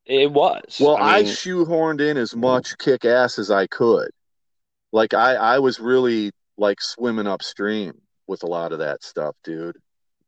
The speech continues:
Speaker 2: I mean
Speaker 1: Well, we can go into it right now. Look at 'em now, and, and I'll say this, and I say this with as much love as I possibly can.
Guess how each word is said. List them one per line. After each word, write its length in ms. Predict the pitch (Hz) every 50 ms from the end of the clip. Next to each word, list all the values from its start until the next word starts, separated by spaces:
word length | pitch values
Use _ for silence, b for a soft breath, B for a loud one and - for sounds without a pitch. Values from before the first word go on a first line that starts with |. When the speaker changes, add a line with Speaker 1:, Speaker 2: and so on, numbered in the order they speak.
| _ _ _ _ _ _ _ _ _ _ -
Speaker 2:
I 100 | 95 98
mean 460 | 101 101 98 95 95 95 92 90 - _ _ _ _ _ _ _ _ - -
Speaker 1:
Well, 360 | 139 170 185 180 156 - _ -
we 160 | 190 214 208
can 80 | 165
go 100 | 165 208
into 180 | 208 208 - 214
it 40 | 185
right 240 | 185 180 190 185 185
now. 320 | 196 208 226 175 156 - -
Look 240 | 160 180 214 220 254
at 60 | 233
'em 140 | 233 208 175
now, 300 | 151 143 135 120 113 113 -
and, 140 | 131 135 139
and 180 | 135 139 143 147
I'll 80 | 147
say 220 | - - 180 175 175
this, 220 | 170 175 175 -
and 80 | 139 131
I 60 | 123
say 160 | - - 143
this 180 | 139 151 - -
with 160 | 135 - 92
as 120 | 107 110
much 260 | 120 131 127 - -
love 140 | 123 120 113
as 80 | 113 107
I 80 | 104
possibly 440 | - - 107 107 104 - - - 110
can. 340 | - - 113 101 98 98 87